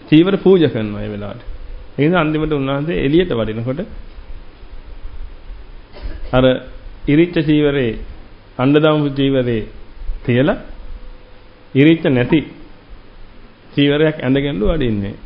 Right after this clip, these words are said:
මොකද මිනිස්සු ඒකට රැවටෙන නිසා. මිනිස්සුන්ට අර විදියට හිතෙන නිසා. මිනිස්සුන්ට පින් කරගන්නත් පුළුවන්. නමුත්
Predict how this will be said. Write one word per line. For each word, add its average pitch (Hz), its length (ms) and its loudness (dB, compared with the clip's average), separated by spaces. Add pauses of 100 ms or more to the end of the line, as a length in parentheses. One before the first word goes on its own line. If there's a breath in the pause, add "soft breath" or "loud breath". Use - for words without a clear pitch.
මොකද 147 220 2
මිනිස්සු 139 340 0 (240)
ඒකට 151 300 -2 (200)
රැවටෙන 143 420 4
නිසා. 101 320 -6 (1200)
මිනිස්සුන්ට 139 380 4
අර 147 120 6
විදියට 170 300 4
හිතෙන 175 320 2
නිසා. 107 340 -6 (220)
මිනිස්සුන්ට 123 420 0
පින් 123 200 -2
කරගන්නත් 131 520 0
පුළුවන්. 151 360 4
නමුත් 120 300 0